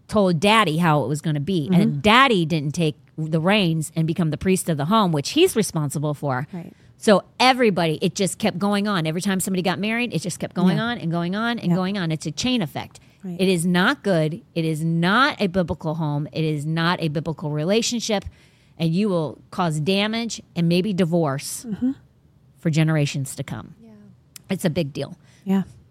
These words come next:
Speaker 1: So we'll pray over marriages and
Speaker 3: Yeah.
Speaker 1: dating
Speaker 2: That's a good
Speaker 1: today.
Speaker 2: idea.
Speaker 3: Yeah.
Speaker 2: That's a great
Speaker 1: How
Speaker 2: idea.
Speaker 1: about that? 'Cause I'm almost thirty minutes over,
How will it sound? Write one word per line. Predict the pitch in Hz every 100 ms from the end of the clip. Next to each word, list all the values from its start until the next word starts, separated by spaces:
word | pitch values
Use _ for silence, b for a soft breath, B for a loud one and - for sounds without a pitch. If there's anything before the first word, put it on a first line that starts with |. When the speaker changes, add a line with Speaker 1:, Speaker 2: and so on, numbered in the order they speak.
| -
Speaker 1:
So | 214 185 180 -
we'll | 294
pray | 392 - 285 254
over | 190 180
marriages | 170 160 156 147 147 185 -
and | 170
Speaker 3:
Yeah. | 156
Speaker 1:
dating | 156 143 190
Speaker 2:
That's | 180
a |
good | 175
Speaker 1:
today. | 165
Speaker 2:
idea. | - 160 165 - _
Speaker 3:
Yeah. | 220 214
Speaker 2:
That's | 190 -
a |
great | 185 160
Speaker 1:
How | -
Speaker 2:
idea. | 175
Speaker 1:
about | 175 147
that? | 104 - _ b b b - _ _ - - _ _ _ - - -
'Cause | 175
I'm | 214 240 -
almost | 190 180 -
thirty | - 180 214
minutes | 233 233 -
over, | 247 320 -